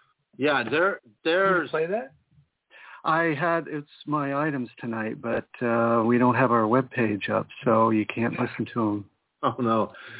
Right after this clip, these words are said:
Speaker 3: Uh,
Speaker 1: Well, no, this is gonna continue, but, but I,
Speaker 3: Yeah.
Speaker 1: what I'm saying, like, Avi Loeb describes in his book that there's all this money out there for when we make a, a breakthrough discovery,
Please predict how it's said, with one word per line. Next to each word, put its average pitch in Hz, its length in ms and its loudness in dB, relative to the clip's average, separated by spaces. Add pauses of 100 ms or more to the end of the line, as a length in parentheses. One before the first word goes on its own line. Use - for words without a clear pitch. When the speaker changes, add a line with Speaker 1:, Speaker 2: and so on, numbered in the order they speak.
(120)
Speaker 3:
Uh, 165 200 4
Speaker 1:
Well, 156 120 4
no, 156 200 -2
this 196 160 -4
is 185 180 -6
gonna 175 220 -2
continue, 127 720 -10
but, 123 160 -10 (100)
but 135 140 -4
I, 160 220 2
Speaker 3:
Yeah. 147 220 -2
Speaker 1:
what 170 140 -2
I'm 175 120 -4 (240)
saying, 156 220 -4
like, 120 180 -4 (100)
Avi 170 320 0
Loeb 123 460 -4
describes 113 500 -4
in 98 100 -8
his 92 160 -10 (120)
book 120 220 0
that 98 200 -8
there's 104 220 -4
all 147 200 4
this 170 220 0
money 117 320 -2
out 85 160 -12 (140)
there 98 320 -18 (840)
for 117 460 4
when 117 240 -2
we 120 120 0
make 127 280 -2
a, 107 200 -2
a 107 140 -8
breakthrough 113 640 -2
discovery, 87 800 -4